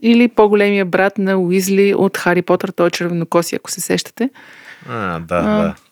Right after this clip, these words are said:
Speaker 1: да, като цяло няма да спойвам. То няма как да го спойвам много, но сериен убиец отвлича своя психолог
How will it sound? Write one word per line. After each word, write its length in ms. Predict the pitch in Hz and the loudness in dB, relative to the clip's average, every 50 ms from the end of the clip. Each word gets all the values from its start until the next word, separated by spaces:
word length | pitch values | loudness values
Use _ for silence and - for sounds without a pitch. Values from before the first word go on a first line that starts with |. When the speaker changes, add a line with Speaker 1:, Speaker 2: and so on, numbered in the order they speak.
| _ _ - | _ _ -8
Speaker 1:
да, 320 | - 190 185 180 175 185 | -4 0 2 2 2 0
като 540 | - - - 220 233 - 226 240 247 247 240 | -4 -4 -8 -6 -2 0 2 4 4 2 2
цяло 640 | - - 220 208 208 226 254 277 294 302 302 294 277 - _ _ _ _ - | 2 2 2 4 4 4 4 4 4 2 2 0 -4 -10 _ _ _ _ 2
няма 320 | 220 214 208 208 220 226 | 4 4 4 4 4 2
да 80 | 214 202 | 0 -2
спойвам. 640 | - _ - 175 175 175 175 170 180 180 180 202 240 - _ _ | -6 _ 0 4 4 4 6 4 2 0 -2 -4 -6 -12 _ _
То 120 | - 220 208 | -4 0 0
няма 360 | 208 208 202 226 220 220 220 | 0 2 2 2 2 2 2
как 160 | - 208 208 196 | 0 0 0 0
да 100 | 196 175 | 0 -2
го 120 | 170 175 | -4 -4
спойвам 440 | - - _ - 185 175 175 175 170 | -8 -8 _ -2 0 0 2 2 0
много, 360 | 170 165 170 202 233 269 285 | 0 0 2 2 4 4 6
но 360 | 277 254 247 247 254 262 262 - - - - - - - | 6 6 6 6 6 4 4 0 -4 -20 -20 -20 -12 -8
сериен 420 | - - - 226 220 226 220 208 196 | -8 0 2 2 4 4 2 2 0
убиец 600 | 175 170 170 - 226 233 269 277 - - - - - | -2 -2 -2 2 4 4 4 2 0 -4 -12 -10 -2
отвлича 840 | - 220 214 202 190 190 190 196 214 214 - - 233 226 226 226 220 | 0 0 0 0 0 0 2 2 2 2 2 2 2 4 4 4 2
своя 440 | - - - 196 196 196 202 196 196 | 0 -2 -2 0 2 4 2 2 0
психолог 880 | - - - - 175 - - 175 170 - - 269 - _ - - - | -2 -6 -8 -8 -8 -2 0 2 4 4 2 2 0 _ -20 -18 -18